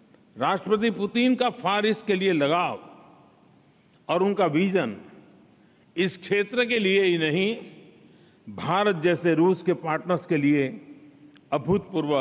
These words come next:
अवसर लेकर के आया है। उन्होंने रशियन फार ईस्ट के विकास को national priority for the twenty-first century घोषित किया है।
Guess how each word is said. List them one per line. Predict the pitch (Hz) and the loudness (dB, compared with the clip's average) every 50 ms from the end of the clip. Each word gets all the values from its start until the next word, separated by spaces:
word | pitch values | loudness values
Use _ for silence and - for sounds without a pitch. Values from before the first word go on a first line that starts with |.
| 127 117 - - - - - - - - _ _ - _ _ | -2 -4 -8 -16 -20 -20 -20 -20 -20 -20 _ _ -20 _ _
अवसर | 151 170 185 165 - - 202 170 | -2 -2 -2 -4 -2 -2 -2 0
लेकर | 151 143 147 135 - 147 131 | 0 0 0 -2 -2 -6 -6
के | 120 117 | -6 -8
आया | 117 98 104 120 120 107 87 | -10 -10 -8 -6 -6 -6 -8
है। | - 69 - - - - - - - _ _ _ _ _ _ _ _ _ _ _ _ _ - | -10 -14 -18 -20 -20 -20 -20 -20 -20 _ _ _ _ _ _ _ _ _ _ _ _ _ -8
उन्होंने | - 135 156 160 170 185 190 196 214 226 220 - - - - - - - - - - - _ _ _ _ _ - | -4 -2 0 0 2 2 0 0 0 -2 -4 -6 -14 -18 -20 -20 -20 -20 -20 -20 -20 -20 _ _ _ _ _ -6
रशियन | 120 151 180 180 - - 208 214 220 208 - - | -2 -2 -2 -2 -2 -2 0 0 0 -2 -4 -4
फार | - 165 175 180 190 | -4 -2 0 2 2
ईस्ट | 208 214 208 - - | 2 2 0 0 0
के | 190 160 | 2 2
विकास | 156 151 156 165 170 175 165 - | 2 0 0 -2 -2 -2 -4 -2
को | - 175 170 165 170 165 - - - - - - - - - _ _ _ _ _ - - _ _ _ _ | 0 0 0 0 0 -4 -8 -14 -20 -20 -20 -20 -20 -20 -20 _ _ _ _ _ -20 -20 _ _ _ _
national | 104 107 113 131 170 196 196 - - 165 202 214 214 214 214 214 208 214 - | -10 -8 -4 -2 -2 -2 -2 -4 -8 -4 0 2 2 4 2 2 0 -2 -4
priority | 160 151 156 170 180 185 185 190 180 - 202 196 | -2 0 2 4 4 2 2 0 0 0 0 0
for | - - 165 165 165 165 170 160 160 160 - - - - - - - - - - - _ _ _ | 0 2 2 2 4 4 2 2 -2 -8 -14 -18 -20 -20 -20 -20 -20 -20 -20 -20 -20 _ _ _
the | 127 131 123 - - | -4 -4 -4 -6 -4
twenty-first | - 170 190 208 - - 220 220 - - - - 226 254 247 - | -2 0 0 0 0 -2 -4 -4 -4 -6 -4 -2 -2 0 0 0
century | - 190 175 160 139 143 165 160 131 117 104 - - - - - - - - - - _ _ _ _ _ | 0 2 2 2 0 0 0 0 0 -2 -6 -8 -12 -16 -20 -20 -20 -20 -20 -20 -20 _ _ _ _ _
घोषित | - 104 101 147 175 175 - - 202 180 - - | -20 -8 -4 -2 -2 -2 -2 -4 -6 -6 -6 -8
किया | 135 120 107 98 98 98 - - | -8 -8 -8 -8 -8 -12 -14 -16
है। | 101 - | -20 -20